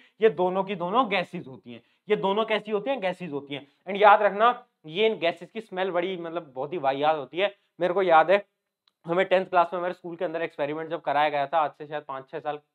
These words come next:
पहले, तो मुझे याद है, इसकी स्मेल बहुत गंदी होती है, मतलब, हद ज़्यादा गंदी। तो, अ, एस ओ टू की, मतलब, बहुत बेकार स्मेल होती है,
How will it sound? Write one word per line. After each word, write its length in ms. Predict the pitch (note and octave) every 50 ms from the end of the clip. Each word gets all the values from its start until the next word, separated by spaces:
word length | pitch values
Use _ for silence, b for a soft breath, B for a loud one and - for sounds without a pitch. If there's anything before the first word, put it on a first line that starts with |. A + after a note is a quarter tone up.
| _ _ -
पहले, 360 | B2 B2 A#2+ C#3 B2+ B2+ E3+ G3+ G3 _ _ _ _ _ _
तो 80 | D3 D3
मुझे 240 | D3 D3 D3+ E3 D#3
याद 260 | D3 C#3+ D3 D3 E3+
है, 140 | F#3+ E3+ D3+
इसकी 200 | - _ - F3+
स्मेल 360 | - - E3+ E3+ F3+ E3+ - -
बहुत 300 | A#2+ - - F3 E3+ D3+
गंदी 260 | D3 D3+ D3+ C#3+ C#3
होती 220 | C#3 C3 - - C#3
है, 60 | C#3
मतलब, 280 | C3+ C3 D3+ D3 - _ _ _ _ _ -
हद 160 | E3+ F3 C#3
ज़्यादा 260 | C3 D3 A#2+ A2+ A#2
गंदी। 320 | G#2 G#2+ G#2 G2 F#2+ G#2 - _ _ _ _ _ _ -
तो, 200 | G3 F#3+ G3 G3+
अ, 340 | G3 D3+ D3 D3+ D#3 D#3+ D#3
एस 180 | D#3+ E3+ - G3
ओ 40 | F3+
टू 160 | E3 F3 F3
की, 80 | F3
मतलब, 200 | E3+ F3 F3 E3
बहुत 160 | D3 D3+ D3+ D3
बेकार 240 | D3+ C#3 D3+ D3+
स्मेल 260 | D3+ - - D3 C#3+ C#3+
होती 160 | C#3+ C#3 G3+
है, 100 | G3+